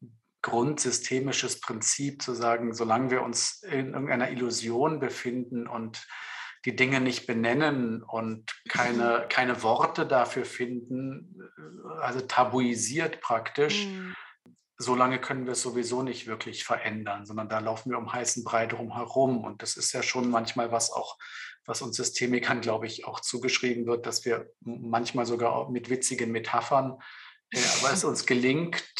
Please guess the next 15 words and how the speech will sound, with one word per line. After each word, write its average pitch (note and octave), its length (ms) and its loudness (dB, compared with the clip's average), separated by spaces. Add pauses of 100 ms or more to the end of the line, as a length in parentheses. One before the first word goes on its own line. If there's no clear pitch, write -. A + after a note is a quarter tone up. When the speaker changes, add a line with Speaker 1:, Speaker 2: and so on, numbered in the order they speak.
(140)
Speaker 1:
äh, B2+ 120 0
oder B2+ 240 2
auch B2 160 2
mit A#2+ 140 -2
'ner A#2 100 0
spielerischen B2 520 2
Leichtigkeit A#2+ 800 0
diesen, A#2 520 -4
ähm, A#2 460 -4
Elefanten A#2 800 -2
im A2+ 140 -4
Raum A2 340 0
dann A2+ 180 0
auch A#2+ 160 -4
tatsächlich A#2 580 -4